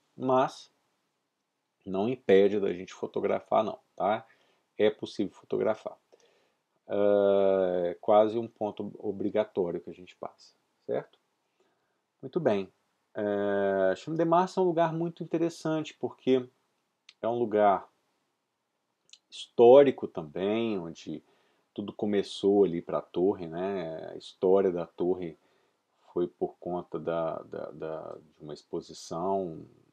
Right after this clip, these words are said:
uma exposição universal que aconteceu nesse lugar. Então é um lugar muito bonito, muito, muito cheio de história, e onde o Santos Dumont também fez um, um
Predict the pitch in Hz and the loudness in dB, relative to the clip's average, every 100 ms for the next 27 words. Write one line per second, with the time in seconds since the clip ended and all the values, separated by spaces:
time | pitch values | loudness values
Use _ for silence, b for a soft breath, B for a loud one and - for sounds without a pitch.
0 | - - - - 85 78 85 80 76 80 | -20 -18 -18 -12 -10 -10 -12 -10 -6 -8
1 | - 92 87 - - - 82 - 73 76 | -4 -2 -2 -4 -20 -16 -16 -18 -20 -20
2 | - 90 90 95 92 b b b b - | -16 -12 -6 -6 -6 b b b b -6
3 | 143 151 139 135 139 - 123 110 123 127 | -4 2 2 0 -6 -6 -4 -2 -2 -4
4 | 92 101 117 107 95 _ _ _ _ _ | -10 -8 -10 -12 -16 _ _ _ _ _
5 | _ _ 92 98 98 107 - 98 95 87 | _ _ -16 -14 -12 -14 -6 -4 -4 -6
6 | - - - 90 95 101 90 82 78 78 | -20 -8 0 4 4 4 0 -4 -10 -14
7 | - _ _ _ _ _ _ _ _ _ | -20 _ _ _ _ _ _ _ _ _
8 | _ - 85 87 - 98 87 - 90 82 | _ -18 -12 -12 -8 -10 -10 -6 -6 -4
9 | 87 90 - 80 85 - 85 82 85 80 | -6 -8 -10 -12 -12 -8 -8 -8 -14 -16
10 | - 80 | -18 -20